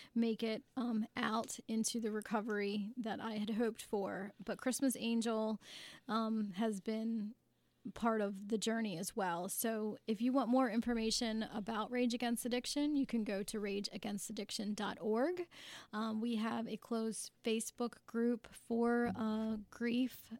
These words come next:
uh, for someone that was lost to, uh, an addiction-related death, and that's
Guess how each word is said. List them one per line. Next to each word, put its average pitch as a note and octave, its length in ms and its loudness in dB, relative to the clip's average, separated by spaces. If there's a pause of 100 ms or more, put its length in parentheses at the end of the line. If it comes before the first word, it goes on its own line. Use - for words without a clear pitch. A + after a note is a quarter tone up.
(160)
uh, A3 260 -2 (100)
for A3+ 120 0
someone A3 840 2
that G#3 480 0
was G#3+ 180 0
lost G#3 640 -2 (120)
to, A3 600 0
uh, G#3 360 -2 (720)
an G#3+ 100 0
addiction-related A3 1080 0
death, A3 480 0
and A#3 160 2
that's - 300 -2